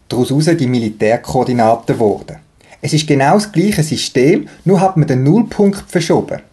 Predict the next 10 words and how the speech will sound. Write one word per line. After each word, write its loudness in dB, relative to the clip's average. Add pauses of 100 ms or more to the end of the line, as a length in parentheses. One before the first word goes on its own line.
(640)
Und 0
zwar 2
hat 0
man 0
den 0
Nullpunkt 0
von -2
Bern 2
weg -2
verschoben 0